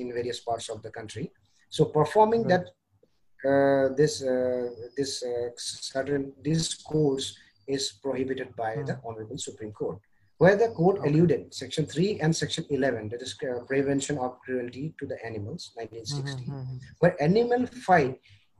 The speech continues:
Speaker 1: incited by the humans, you might be
Speaker 2: Mm-hmm.
Speaker 1: knowing, incited by the humans
Speaker 2: Mm-hmm.
Speaker 1: are illegal. Honorable Supreme Court has
Speaker 2: Hmm.
Speaker 1: state, uh, has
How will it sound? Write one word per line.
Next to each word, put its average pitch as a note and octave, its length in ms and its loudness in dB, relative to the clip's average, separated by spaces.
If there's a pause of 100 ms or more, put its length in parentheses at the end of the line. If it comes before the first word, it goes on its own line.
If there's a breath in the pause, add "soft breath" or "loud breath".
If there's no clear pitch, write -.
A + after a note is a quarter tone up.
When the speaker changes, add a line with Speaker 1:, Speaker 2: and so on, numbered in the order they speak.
(120)
Speaker 1:
incited G3+ 460 4 (120)
by F#3 140 12
the E3+ 140 4
humans, G2+ 380 -8 (840)
you C3 140 -6
might C3+ 140 0
be B2 80 -4
Speaker 2:
Mm-hmm. G#2+ 260 -4
Speaker 1:
knowing, C#3+ 220 2
incited F3 480 4
by E3+ 140 8
the E3 140 8
humans D3+ 300 4
Speaker 2:
Mm-hmm. D3+ 120 2
Speaker 1:
are C3+ 140 -4
illegal. A#2+ 380 -4 (220)
Honorable C#3 300 0 (120)
Supreme A#2+ 260 -8
Court A#2+ 200 -8
has A#2+ 100 -8 (180)
Speaker 2:
Hmm. C3 200 -6 (120)
Speaker 1:
state, C3+ 240 4 (140)
uh, B2 140 -6 (180)
has C3 100 -2